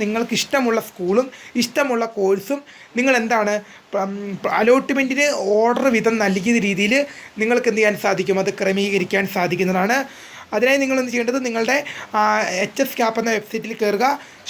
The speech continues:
ശേഷം അവിടെ കാൻഡിഡേറ്റ് ലോഗിൻ എസ് ഡബ്ല്യു എസ് എന്നൊരു ലിങ്ക് കാണും. ഇപ്പോൾ ആ ലിങ്ക് തേർഡ് അലോട്ട്മെന്റ് ലിങ്കാണ്. ട്രാൻസ്ഫർ അലോട്ട്മെന്റ് പ്രസിദ്ധീകരിച്ച് കഴിയുമ്പോൾ ആ ലിങ്ക് റീസെറ്റ് ചെയ്ത് അവർ ഒന്നും കൂടി ഇട്ട് തരും. അതിന് അതിൽ കയറിയ ശേഷം ആപ്ലിക്കേഷൻ ഐ ഡിയും പാസ്വേഡും നൽകി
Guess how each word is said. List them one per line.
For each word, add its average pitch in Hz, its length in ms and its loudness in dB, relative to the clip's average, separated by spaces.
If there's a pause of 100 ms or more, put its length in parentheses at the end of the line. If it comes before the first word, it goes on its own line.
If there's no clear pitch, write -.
ശേഷം 240 320 2
അവിടെ 226 140 0 (120)
കാൻഡിഡേറ്റ് 226 560 0
ലോഗിൻ 214 260 2
എസ് - 160 -10
ഡബ്ല്യു 226 240 2
എസ് 226 120 -6
എന്നൊരു 196 240 -2
ലിങ്ക് 214 200 0
കാണും. 226 220 0 (720)
ഇപ്പോൾ 240 300 2
ആ - 20 4 (100)
ലിങ്ക് 233 200 0 (120)
തേർഡ് 226 280 2
അലോട്ട്മെന്റ് 240 440 0
ലിങ്കാണ്. 208 480 0
ട്രാൻസ്ഫർ 208 440 0
അലോട്ട്മെന്റ് 233 440 2
പ്രസിദ്ധീകരിച്ച് 214 440 0
കഴിയുമ്പോൾ 226 240 2 (440)
ആ - 20 2 (120)
ലിങ്ക് 226 280 -2
റീസെറ്റ് 220 400 -4
ചെയ്ത് 220 160 -2
അവർ 208 140 -2
ഒന്നും 202 220 -2
കൂടി 220 120 2
ഇട്ട് 180 140 -6
തരും. 233 180 2 (380)
അതിന് 254 220 4
അതിൽ 240 120 0 (120)
കയറിയ 226 280 2
ശേഷം 254 300 -2
ആപ്ലിക്കേഷൻ 226 480 -2
ഐ - 60 2
ഡിയും 233 180 0
പാസ്വേഡും 220 440 0
നൽകി 214 200 -2